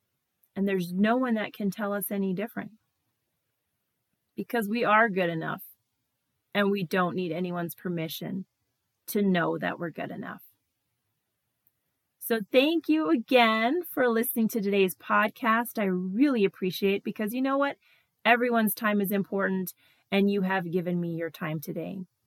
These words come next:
I'd love it for you to just subscribe. I'd also love it if you left a review. Send me some feedback. I have my information below. And I also am attaching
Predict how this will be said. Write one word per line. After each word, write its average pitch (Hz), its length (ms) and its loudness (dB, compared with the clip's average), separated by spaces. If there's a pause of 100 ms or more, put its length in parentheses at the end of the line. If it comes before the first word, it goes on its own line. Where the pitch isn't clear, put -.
(500)
I'd 202 220 2
love 220 260 2
it 247 160 4
for 247 80 -4
you 226 280 0
to 208 140 2
just 190 280 -4
subscribe. 208 800 2
I'd 214 160 2
also 262 300 0
love 226 260 2
it 269 80 2
if 220 160 0
you 220 140 -2
left 202 340 2
a 233 80 0
review. 202 640 0 (340)
Send 302 260 2
me 330 120 2
some 302 260 2
feedback. 240 580 2
I 202 100 -2
have 214 220 2
my 226 120 4
information 214 800 0
below. 202 380 2
And 226 180 2
I 262 160 0
also 339 300 2
am 330 120 6
attaching 185 920 0